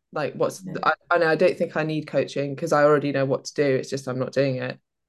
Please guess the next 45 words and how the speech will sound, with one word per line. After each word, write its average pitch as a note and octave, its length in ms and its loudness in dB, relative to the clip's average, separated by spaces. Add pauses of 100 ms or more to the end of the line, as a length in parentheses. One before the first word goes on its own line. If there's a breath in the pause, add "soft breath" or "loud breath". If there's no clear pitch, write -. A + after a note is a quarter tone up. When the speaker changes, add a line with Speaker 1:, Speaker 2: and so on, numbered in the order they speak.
(120)
Speaker 1:
It's D#3+ 180 -2
Speaker 2:
Yeah. - 60 4
Speaker 1:
like, F3+ 80 -2
that's - 420 -16
what B2+ 100 -6
you C3+ 60 -2
need C#3 120 -2
to C3+ 80 -14
work C#3 240 0
on. D#3 140 2
And D3+ 140 -2
that's A3 160 0
the B3+ 80 -6
hardest B3+ 340 -2
part. E3+ 400 -2 (340)
Like, D3 240 0
Speaker 2:
Yeah. B2+ 60 -14 (720)
Speaker 1:
yeah, D#3+ 260 2 (120)
the F3+ 120 8
other G#3 160 6
stuff A#3 240 0
is A#3 220 0 (140)
kind A#3+ 160 2
of D4 120 0
relatively G#3+ 520 0
easy. E3 400 0
It's - 440 -6 (600)
figuring F#3 420 4
out D#3+ 280 2
what D#3 200 -2
your D#3 180 0
own D3 180 0
barriers C#3+ 400 -2
are E3+ 180 2
and F3 100 -2
then C#3+ 320 -4
actually C#3+ 480 -2
overcoming C#3 460 -2
them. F3+ 220 -2 (340 loud breath)
And F#3 120 6
a F3+ 40 10
lot F#3+ 180 6
of G3+ 120 -4
that D#3 200 2
is, C#3+ 320 -6